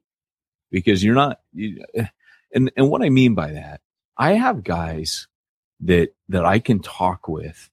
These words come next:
that, um, that I know are gonna point me back to Jesus. And,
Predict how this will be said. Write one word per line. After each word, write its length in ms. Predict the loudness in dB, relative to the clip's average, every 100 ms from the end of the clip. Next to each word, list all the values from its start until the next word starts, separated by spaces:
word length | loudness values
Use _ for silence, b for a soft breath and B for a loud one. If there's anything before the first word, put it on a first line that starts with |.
| _ _ _ _ _
that, 440 | -10 0 2 2 -2
um, 460 | -6 -8 -8 -12 -16 -20 _ _ _ _ _ _ _ _ _ _ -2
that 180 | 2
I 160 | 4 4
know 300 | 4 4 4
are 80 | 4
gonna 200 | 0 -6
point 300 | -8 -10 -10
me 80 | -10
back 300 | -12 -12 -18
to 80 |
Jesus. 680 | -20 -18 -20 -20 -18 -18 _ _ _
And, 500 | -8 -6 -6 -8 -10